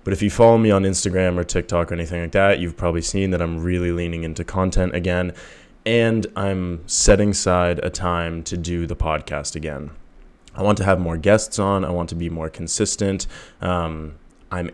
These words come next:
aiming for minimum an episode every two weeks, so two a month.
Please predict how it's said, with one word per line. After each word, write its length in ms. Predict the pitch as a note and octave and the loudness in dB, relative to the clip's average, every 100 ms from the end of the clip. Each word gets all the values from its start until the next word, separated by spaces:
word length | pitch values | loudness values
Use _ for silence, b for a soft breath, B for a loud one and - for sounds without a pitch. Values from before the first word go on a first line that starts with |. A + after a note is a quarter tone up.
| - | 2
aiming 600 | A2 A#2 A#2+ A#2 A#2 A2 | 4 8 8 8 6 4
for 480 | - F#2+ F#2+ F2 - | 4 6 8 6 2
minimum 840 | F2+ F#2 G#2 G#2+ G#2+ G#2+ A2+ A#2+ - | -2 0 2 2 2 2 2 -2 -4
an 100 | F2+ | -2
episode 560 | E2+ F2+ F2 - F2+ F2 | 0 0 -2 2 2 2
every 340 | E2+ D#2+ E2 | 0 0 0
two 300 | E2 - E2+ | -2 -2 -2
weeks, 360 | E2+ B2 D3 - | 2 2 0 -4
so 120 | E2+ | -6
two 320 | D#2+ - F#2+ | -4 -4 -2
a 60 | D#2 | -2
month. 440 | D#2+ A2+ D3 - | 0 -2 -2 -10